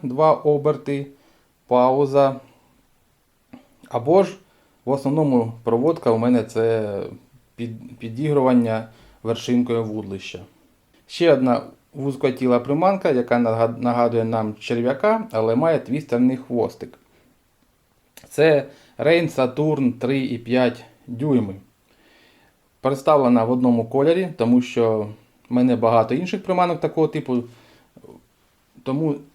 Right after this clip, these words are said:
сильно в кольорах я не граюся з цією приманкою. Саме рожевий колір працює пізньої-пізньої осені або ж в грудні,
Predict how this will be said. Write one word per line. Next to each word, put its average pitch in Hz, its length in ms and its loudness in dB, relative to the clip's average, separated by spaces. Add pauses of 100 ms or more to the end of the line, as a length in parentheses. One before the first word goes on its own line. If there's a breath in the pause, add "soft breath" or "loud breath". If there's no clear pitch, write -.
(300)
сильно 170 420 -2
в 123 80 -4
кольорах 139 480 4
я 135 160 2
не 127 120 2
граюся 110 400 0
з - 40 -18
цією 110 220 -2
приманкою. 131 500 -2
Саме 160 400 2
рожевий 147 420 2
колір 156 440 2 (420 loud breath)
працює 139 580 0
пізньої-пізньої 131 1080 0 (340)
осені 185 540 -2
або 127 420 2
ж 143 160 0
в 120 400 0
грудні, 123 800 -4